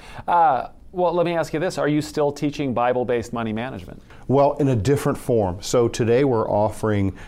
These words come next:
Speaker 2: uh, the Biblical Financial Stewardship Series. We're offering that for three different demographic groups, uh, but the same core concepts are there, which is the stewardship versus ownership and recognizing God as the owner of all.
Speaker 1: Mm. Now, you'd mentioned giving early, um,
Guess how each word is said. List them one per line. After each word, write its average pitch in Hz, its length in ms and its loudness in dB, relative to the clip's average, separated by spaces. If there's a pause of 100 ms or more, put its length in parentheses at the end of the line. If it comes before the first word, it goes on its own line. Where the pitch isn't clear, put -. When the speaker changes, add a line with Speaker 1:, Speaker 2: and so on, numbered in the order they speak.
(100)
Speaker 2:
uh, 92 180 2
the 98 220 2
Biblical 127 480 0
Financial 113 440 0
Stewardship 131 600 0
Series. 131 420 -2
We're 107 160 2
offering 110 340 0
that 107 200 -2
for 101 180 0
three 120 280 0
different 143 260 0
demographic 104 640 0
groups, 147 380 -2 (280)
uh, 107 100 0
but 123 160 0
the 135 60 0
same 151 300 0
core 135 320 0
concepts 107 640 -2
are 95 120 0
there, 92 260 0
which 90 240 -2
is 101 160 0
the 104 140 -4
stewardship 95 640 -4
versus 90 340 -4
ownership 85 520 -4
and 87 120 -4
recognizing 85 600 -2
God 80 240 -4
as 78 140 -8
the 78 100 -6
owner 78 260 -6
of 69 120 -8
all. 64 260 -8 (180)
Speaker 1:
Mm. 95 140 -10 (300)
Now, 180 60 2
you'd 196 220 0
mentioned 131 540 -4
giving 127 320 -2
early, 123 460 0
um, 113 520 -2